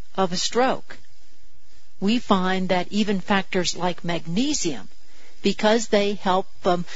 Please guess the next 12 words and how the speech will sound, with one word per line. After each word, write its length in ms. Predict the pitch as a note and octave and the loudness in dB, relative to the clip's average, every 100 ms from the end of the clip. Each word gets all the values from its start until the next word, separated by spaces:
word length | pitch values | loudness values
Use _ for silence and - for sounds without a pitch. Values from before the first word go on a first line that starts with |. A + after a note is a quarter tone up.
| - - | -4 0
dilate 480 | F#3+ G3 A3 G#3+ D#3+ | 4 4 4 2 4
blood 200 | F#3+ F3+ | 4 4
vessels 480 | D#3 D#3+ - F3 | 0 0 0 0
and 120 | G3 D#3+ | 0 2
drive 300 | F#3+ F#3 F3+ | 4 4 2
three 300 | - A#3+ G#3+ | 0 0 2
hundred 360 | B3 A3+ G#3 | 4 4 4
of 120 | F#3 | 2
our 100 | F#3 | 2
body's 400 | E3 G3 G3 F3 | 4 4 4 0
chemical 480 | - - G#3+ G3+ F3+ | 0 2 2 2 0
reactions, 960 | D#3+ F3 A3+ C#4 - B2 B2 - - - | 0 0 0 0 -2 -2 -4 -2 -2 -2